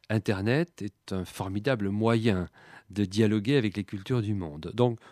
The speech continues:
tous ces éléments que vous avez cités, pour moi, ne sont pas négatifs. Ce qui a probablement été négatif, c'est la manière dont la poésie, et si Pierre Segers était là à ma place, il le dirait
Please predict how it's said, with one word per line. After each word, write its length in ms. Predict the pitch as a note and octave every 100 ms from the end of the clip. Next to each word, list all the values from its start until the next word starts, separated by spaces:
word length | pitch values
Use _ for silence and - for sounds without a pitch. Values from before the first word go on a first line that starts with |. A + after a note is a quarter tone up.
| _ -
tous 80 |
ces 240 | F3+ E3+ C3+
éléments 420 | A#2+ A#2 A#2+ B2+
que 100 | A#2+
vous 120 | G2
avez 180 | G#2 G2
cités, 360 | - G#2 D3+ D#3+
pour 180 | A2+
moi, 140 | B2+ D#3+
ne 80 | C#3
sont 180 | A#2
pas 120 | A2 C3+
négatifs. 640 | G#2+ G2 - E2 - -
Ce 160 | - C3
qui 540 | - - F3 D3 A2 - -
a 100 | -
probablement 640 | - C#3+ A#2 G2+ G#2 G#2 G2+
été 220 | G2 G#2
négatif, 760 | G2+ F#2 F2+ - B2 C#3 - - - - -
c'est 420 | - - A#2+ C3
la 120 | B2 G2+
manière 400 | G#2 A2 C3 B2+
dont 120 | G#2
la 140 | F#2+
poésie, 800 | - A2+ A2 G2 E2+ F#2 G#2+ C3+ - _ _ _
et 40 |
si 140 | A#2 A#2+
Pierre 220 | A2 A2
Segers 240 | G#2+ G#2+ G2+
était 140 | F2 F#2+
là 80 | G2
à 40 |
ma 120 | F2+
place, 260 | - G#2+ -
il 100 | F2+
le 80 | F2+
dirait 560 | F#2 F2 G2 E2 D#2